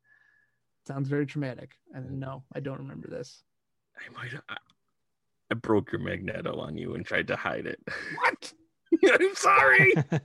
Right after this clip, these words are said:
Speaker 2: The truth is out.
Speaker 1: I mean, it's okay. I forgive you.
Speaker 2: I think I got mad at you for, you got me in trouble or something and wouldn't let me watch T V. So I went to the
Speaker 1: Broke
Speaker 2: other
Speaker 1: my
Speaker 2: room,
Speaker 1: Magneto?
Speaker 2: snapped his arm in half. <laughs>
Speaker 1: What a jerk.
Speaker 2: Out of spite.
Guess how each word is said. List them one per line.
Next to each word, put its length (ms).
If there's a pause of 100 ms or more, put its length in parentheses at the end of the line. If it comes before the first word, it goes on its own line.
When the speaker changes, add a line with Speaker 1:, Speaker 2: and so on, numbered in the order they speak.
(640)
Speaker 2:
The 180
truth 240
is 140
out. 340 (760)
Speaker 1:
I 60
mean, 360
it's 120
okay. 360 (140)
I 60
forgive 360
you. 100
Speaker 2:
I 60
think 240
I 60
got 200
mad 280
at 80
you 260
for, 400 (160)
you 160
got 240
me 100
in 100
trouble 380
or 100
something 560
and 200
wouldn't 300
let 140
me 100
watch 260
T 120
V. 200
So 200
I 40
went 140
to 60
the 80
Speaker 1:
Broke 140
Speaker 2:
other 40
Speaker 1:
my 80
Speaker 2:
room, 80
Speaker 1:
Magneto? 680 (360)
Speaker 2:
snapped 380
his 160
arm 260
in 140
half. 480
<laughs> 400
Speaker 1:
What 120
a 80
jerk. 560 (100)
Speaker 2:
Out 200
of 80
spite. 400